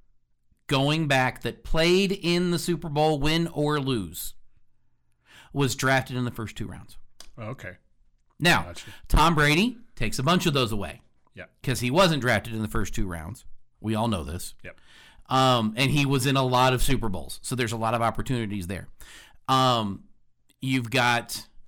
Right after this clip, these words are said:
Speaker 1: Brock Purdy, who was obviously the last pick
Speaker 2: Mm-hmm.
Speaker 1: in the draft, that is the big story.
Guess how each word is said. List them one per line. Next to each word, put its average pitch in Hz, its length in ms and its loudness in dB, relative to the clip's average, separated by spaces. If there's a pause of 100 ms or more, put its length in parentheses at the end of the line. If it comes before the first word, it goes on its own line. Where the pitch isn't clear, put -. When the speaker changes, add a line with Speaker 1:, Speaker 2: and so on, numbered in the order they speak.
(260)
Speaker 1:
Brock 127 260 2
Purdy, 175 360 4
who 139 100 2
was 135 120 0
obviously 131 380 0
the 120 140 -4
last 190 320 0
pick 107 380 -4
Speaker 2:
Mm-hmm. 104 220 -12 (840)
Speaker 1:
in 135 120 -2
the 117 60 -2
draft, 98 460 -4 (100)
that 120 220 -2
is 120 140 -4
the 117 100 -6
big 120 180 -2
story. 92 400 -8